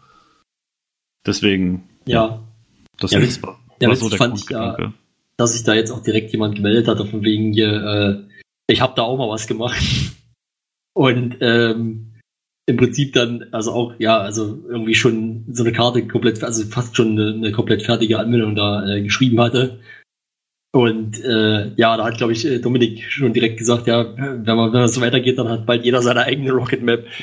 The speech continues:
Speaker 2: <laughs> Weil, äh, ich halt auch schon so ein bisschen an sowas gearbeitet hatte, weil ich grad Bock drauf hatte.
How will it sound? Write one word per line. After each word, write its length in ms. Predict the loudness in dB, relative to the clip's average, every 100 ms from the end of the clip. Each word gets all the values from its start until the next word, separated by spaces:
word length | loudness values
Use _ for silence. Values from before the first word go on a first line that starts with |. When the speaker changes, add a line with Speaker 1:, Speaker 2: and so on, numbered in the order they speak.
| -12 -12
Speaker 2:
<laughs> 340 | -10 -8 -2
Weil, 280 | 0 2 0
äh, 180 | 0 -2
ich 160 | 0
halt 160 | 0 0
auch 120 | 0
schon 180 | 0 0
so 60 | 0
ein 40 |
bisschen 220 | -2 -4
an 100 | -2
sowas 240 | 0 0 2
gearbeitet 380 | 0 2 0 0
hatte, 200 | 2 2
weil 120 | 0
ich 80 | -4
grad 200 | -4 -2
Bock 160 | -2 0
drauf 180 | 0
hatte. 340 | 2 0 0